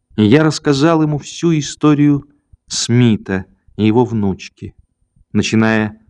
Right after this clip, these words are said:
с самой кондитерской. Странное дело, когда я рассказывал, мне по глазам его показалось, что он кое-что знает из этой истории. Я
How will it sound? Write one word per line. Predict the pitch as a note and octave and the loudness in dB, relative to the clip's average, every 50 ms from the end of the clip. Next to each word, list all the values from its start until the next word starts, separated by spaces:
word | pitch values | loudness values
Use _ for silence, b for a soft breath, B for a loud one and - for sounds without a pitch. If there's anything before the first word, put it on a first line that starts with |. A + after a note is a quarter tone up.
| _ _ - - | _ _ -20 -14
с | - - | -12 -6
самой | - A2 A#2 A#2+ A2+ | -2 0 2 2 0
кондитерской. | - A#2+ A#2 A2+ G#2+ G2 G#2 F#2+ - G2 E2+ - - - - G2 F2 - _ _ _ _ _ _ _ _ _ _ _ _ _ _ _ _ _ _ _ _ _ _ _ _ _ - - | 0 -2 -2 -2 0 -2 -4 -6 -6 -10 -12 -12 -14 -16 -16 -18 -20 -20 _ _ _ _ _ _ _ _ _ _ _ _ _ _ _ _ _ _ _ _ _ _ _ _ _ -14 -10
Странное | - - - G#2+ G#2+ A#2+ B2+ B2+ C3+ C#3+ C#3+ C#3+ | -10 -6 -4 -2 -2 0 0 -2 0 -2 -2 -2
дело, | C3 A2+ G#2+ G#2 G2 F#2+ G2 G2+ G2 _ _ - - _ _ b b b b | 0 2 2 2 2 0 -4 -6 -10 _ _ -20 -20 _ _ b b b b
когда | - A#2+ A2+ G#2+ A#2+ A#2+ | -4 -2 -2 0 2 4
я | A#2+ B2 A#2+ | 4 4 4
рассказывал, | A#2+ A#2 - - - C#3 C#3+ C3+ A2+ B2 B2+ C3 C3 B2 - b b b b b _ _ _ - | 2 -2 -4 -6 -6 -2 -2 -2 0 2 2 2 2 0 -4 b b b b b _ _ _ -4
мне | G#2 A2+ A#2+ B2+ | 0 2 2 0
по | B2 - - B2 A2+ | 0 -2 -4 -4 -2
глазам | G2+ A#2 A#2 A#2 G#2+ G2+ G2+ B2 C#3+ D3 C#3 | 0 2 2 2 0 0 -2 -2 -2 -2 -2
его | C3 C3 C3 C3 B2+ | -4 -2 0 -2 -2
показалось, | - B2 A#2+ - A2+ G2+ G2 A2+ C3+ C#3+ C3+ C3+ B2 - - - _ _ _ _ _ _ _ _ _ _ _ _ | -2 -6 -4 -4 -4 -2 0 0 2 2 2 0 0 -4 -12 -20 _ _ _ _ _ _ _ _ _ _ _ _
что | - - - - - A#2 A#2 | -16 -12 -12 -6 0 2 4
он | C#3 D3+ D3 C#3 - _ _ _ - | 4 4 2 -2 -6 _ _ _ 0
кое-что | - C#3+ D#3+ D#3+ D#3 - - - D#3 D#3 | 4 4 4 4 2 0 -6 -2 -2 -2
знает | C#3+ C#3 C#3+ D3 D#3+ D3+ A#2 G2 F#2 F2 E2+ - _ _ _ _ _ _ _ _ _ - | -2 0 -2 0 0 0 0 0 -2 -2 -4 -8 _ _ _ _ _ _ _ _ _ -12
из | G2 F2 F#2+ | -8 -2 0
этой | A2+ G2+ - - G2+ | 0 0 0 -2 -4
истории. | G2+ - - - - A#2 G#2 F#2+ F#2+ F2+ F2 E2+ D#2 - _ _ _ _ _ _ _ _ _ _ _ _ - - _ _ - | -4 -6 -8 -4 -2 0 0 0 -2 -6 -8 -8 -10 -12 _ _ _ _ _ _ _ _ _ _ _ _ -20 -20 _ _ -8
Я | - F#2 G#2 A2 A#2+ A#2+ A#2+ - | -2 0 0 2 2 0 -2 -4